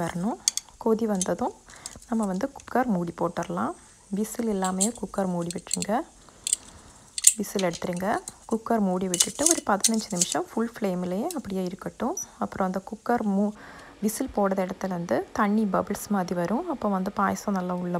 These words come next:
boil ஆயிட்டு இருக்குன்னு அர்த்தம். அப்போ வந்து ஃப்ளேமை மீடியத்துல மாத்திடுங்க. medium ஃப்ளேம்ல இந்த பாயசம் வந்து ஒரு ஃபார்ட்டி ஃபைவ் minutes cook ஆகணும்.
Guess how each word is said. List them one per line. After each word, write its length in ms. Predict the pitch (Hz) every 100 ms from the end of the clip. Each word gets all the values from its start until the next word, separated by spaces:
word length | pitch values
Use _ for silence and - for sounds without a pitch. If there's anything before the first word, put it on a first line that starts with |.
| 170
boil 260 | 175 185 185
ஆயிட்டு 180 | 180 190
இருக்குன்னு 320 | - 180 175
அர்த்தம். 300 | - 240 359 - 214
அப்போ 160 | 196 180
வந்து 200 | 180 269 -
ஃப்ளேமை 440 | - 220 190 196 277 - - - 220
மீடியத்துல 580 | 214 208 196 - 202 185
மாத்திடுங்க. 340 | 170 175 185 247
medium 280 | 240 214 202
ஃப்ளேம்ல 360 | - 175 170 202 294
இந்த 120 | - 202 190
பாயசம் 360 | 180 - 185
வந்து 140 | 185 277 381
ஒரு 120 | 254 -
ஃபார்ட்டி 240 | 202 175
ஃபைவ் 160 | 185 175
minutes 240 | 175 - -
cook 180 | - -
ஆகணும். 220 | - -